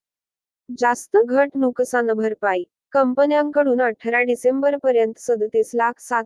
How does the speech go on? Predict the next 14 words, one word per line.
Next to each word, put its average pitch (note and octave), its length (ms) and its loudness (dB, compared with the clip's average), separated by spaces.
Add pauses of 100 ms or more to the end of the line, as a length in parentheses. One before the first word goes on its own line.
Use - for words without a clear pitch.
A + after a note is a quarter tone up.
हजार A3+ 280 0
चारशे G#3+ 540 -2
चौऱ्याऐंशी A3+ 600 2
शेतकऱ्यांना A3 760 0
एक G#3 200 -2
हजार A3+ 240 0
सातशे A3+ 480 -4
सात B3+ 260 -4 (120)
कोटींचे B3+ 540 0
अग्रिम A#3 440 2
वितरित A3+ 320 0 (140)
केले G#3 240 6
आहे. F#3+ 280 0 (760)
अद्याप A#3+ 320 2